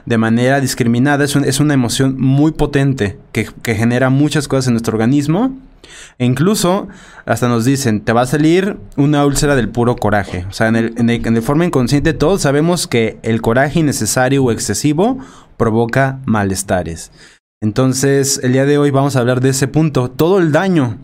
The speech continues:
que, que, que, que causa esta emoción que no es mala, mal controlada sí lo es, todo lo que nos provoca, por qué ocurren estos enojos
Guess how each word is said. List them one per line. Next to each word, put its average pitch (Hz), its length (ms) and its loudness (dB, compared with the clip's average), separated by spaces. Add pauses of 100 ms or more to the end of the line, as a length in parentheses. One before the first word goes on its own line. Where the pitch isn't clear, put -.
(360)
que, 113 200 0
que, 117 240 -4
que, 120 220 -2
que 123 120 -4
causa 143 600 0
esta 143 260 0
emoción 139 520 0 (220)
que 107 140 -2
no 117 200 2
es 170 120 0
mala, 135 580 0 (400)
mal 113 260 0
controlada 123 500 0
sí 117 120 -4
lo 104 160 0
es, 170 400 -2 (440)
todo 180 180 2
lo 165 100 2
que 127 100 0
nos 123 160 -2
provoca, 143 600 0 (580)
por 127 200 0
qué 170 180 2
ocurren 190 580 2
estos 135 320 -2
enojos 127 720 0